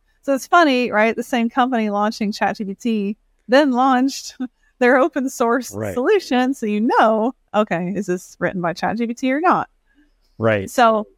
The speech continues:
Speaker 1: that technology has been used, you know, in a lot of academia, um,
Speaker 2: Mm-hmm.
Speaker 1: circles to find out, was this written by Chat G P T or a human?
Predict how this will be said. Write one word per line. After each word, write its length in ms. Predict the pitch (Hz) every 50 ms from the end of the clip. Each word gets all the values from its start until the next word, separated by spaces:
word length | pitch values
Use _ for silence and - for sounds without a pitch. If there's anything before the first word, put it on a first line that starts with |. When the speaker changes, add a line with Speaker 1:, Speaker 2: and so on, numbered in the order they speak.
| _ _
Speaker 1:
that 280 | 214 247 247 247 240
technology 640 | - 294 240 - 208 202 202 208 226 220 - 220 196 214
has 160 | 208 196 -
been 180 | - 202 190
used, 320 | 190 196 202 202 196 - -
you 60 | 214
know, 120 | 214 196
in 60 | 190 180
a 60 | 175
lot 200 | 185 190 190 196
of 180 | 190 190 - _ -
academia, 760 | 190 214 - 190 - 196 185 190 196 185 180 180 180 170 - _ _ _ _ _ _ _ _ _ -
um, 80 | 135
Speaker 2:
Mm-hmm. 160 | 127 214 196 139
Speaker 1:
circles 720 | 113 110 226 220 214 - - 202 190 170 180 - - -
to 100 | - 185
find 300 | - - 185 175 175 180
out, 280 | 180 180 175 175 190 - _ _
was 180 | 175 180 185 -
this 160 | 175 - -
written 160 | 185 196 208
by 140 | 208 202 208
Chat 240 | - - 214 202 233
G 100 | 233 220
P 80 | 220
T 300 | 214 - - 262 320 403 381
or 140 | 226 202
a 60 | 185 214
human? 440 | - 247 226 - - - - 190